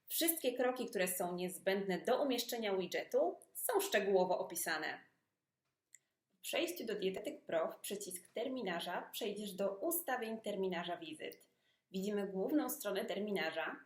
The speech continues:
podświetla się konkretny tydzień, a my mamy wgląd w zarezerwowane wizyty i zaplanowane wydarzenia.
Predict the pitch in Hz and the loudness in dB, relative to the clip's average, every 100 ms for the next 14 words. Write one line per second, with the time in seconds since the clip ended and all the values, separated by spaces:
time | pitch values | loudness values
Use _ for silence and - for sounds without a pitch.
0 | _ 196 196 - 208 190 190 165 - 185 | _ -6 -4 -4 -4 -4 -4 -6 -4 -2
1 | 185 185 175 - 156 165 202 302 - - | -2 -2 -6 -4 -4 -4 -4 -6 -10 -20
2 | _ - 254 269 349 381 - 262 233 214 | _ -6 -2 2 2 2 -2 -4 -2 -2
3 | 196 202 208 208 - 262 262 202 190 185 | -2 0 0 0 0 0 0 0 0 0
4 | 175 170 165 196 - - 190 240 240 190 | -2 -4 -6 -8 -6 -8 -4 -4 -2 -2
5 | 185 165 170 180 180 175 160 151 | 0 -2 -2 -2 -4 -4 -6 -6